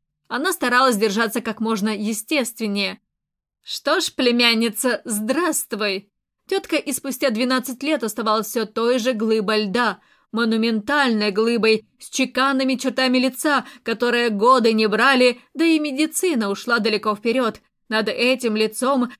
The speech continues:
трудились лучшие косметологи и пластические хирурги, потому оно и не старело. «Не усидела в Грачах, да? Что, попытка номер два или ты погостить?»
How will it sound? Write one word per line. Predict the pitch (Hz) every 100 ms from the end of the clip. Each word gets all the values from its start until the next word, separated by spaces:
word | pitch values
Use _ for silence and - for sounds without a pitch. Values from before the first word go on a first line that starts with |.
| _
трудились | 262 262 269 269 -
лучшие | 277 302 269
косметологи | 247 262 247 240 247 254 262 226 254
и | 254 240
пластические | 240 220 233 233 233 - 233 214
хирурги, | - 233 269 226 185 202 190 _ _ -
потому | 214 208 202 196 240 262
оно | 262 254 226 214
и | -
не | 208 208
старело. | - 220 208 233 208 185 185 _ _ _ -
«Не | 240 254
усидела | 240 - 247 208 302 330
в | 208
Грачах, | 220 233 - 240 220 190
да? | 202 262 330 _ _ _
Что, | - 359 226 185 _ _
попытка | 240 240 247 -
номер | 254 247 240
два | 196 233 370
или | 311 311 294
ты | 277 302 285
погостить?» | - 302 330 349 - 359 180 - -